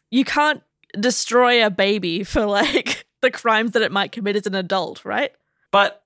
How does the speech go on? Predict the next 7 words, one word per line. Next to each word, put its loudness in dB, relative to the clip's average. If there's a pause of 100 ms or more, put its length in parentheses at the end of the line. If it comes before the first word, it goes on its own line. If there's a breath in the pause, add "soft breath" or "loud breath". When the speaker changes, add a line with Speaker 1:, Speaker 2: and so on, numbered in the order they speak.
Speaker 2:
I 4
would 0
argue 0
by 0
developing -2
that 0
ridiculous -4